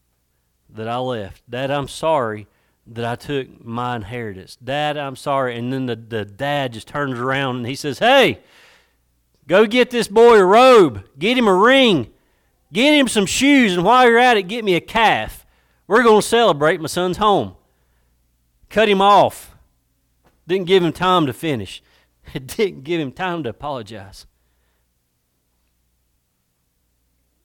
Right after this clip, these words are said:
He just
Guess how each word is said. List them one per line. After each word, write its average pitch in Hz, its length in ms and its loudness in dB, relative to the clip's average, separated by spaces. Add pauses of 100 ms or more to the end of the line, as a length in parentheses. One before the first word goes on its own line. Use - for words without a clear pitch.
(1700)
He 127 120 -20
just 208 520 -6